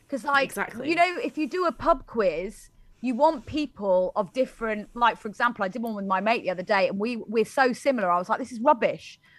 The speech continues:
Speaker 1: We're gonna know all the same
Speaker 2: Yeah.
Speaker 1: answers." And it's like,
Speaker 2: <laughs>
Speaker 1: you want to have, and in, in a works, in a work sense, when you're in a work environment, I mean, you want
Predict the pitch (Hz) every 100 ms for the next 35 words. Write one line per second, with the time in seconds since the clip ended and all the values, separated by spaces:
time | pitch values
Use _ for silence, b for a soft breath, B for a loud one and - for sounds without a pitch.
0 | b 285 285 294 285 294 285 254 - 254
1 | 240 269 277 - 185 160 156 _ b b
2 | b b 247 262 - 277 269 269 - 254
3 | 285 294 311 262 262 233 285 226 156 180
4 | _ _ - _ _ - 240 233 262 254
5 | 254 240 285 302 294 - - 240 226 262
6 | 269 - _ _ _ _ - 269 - -
7 | 127 214 - - _ - 220 220 208 214
8 | 233 226 180 170 165 143 160 131 185 -
9 | b b b 220 240 285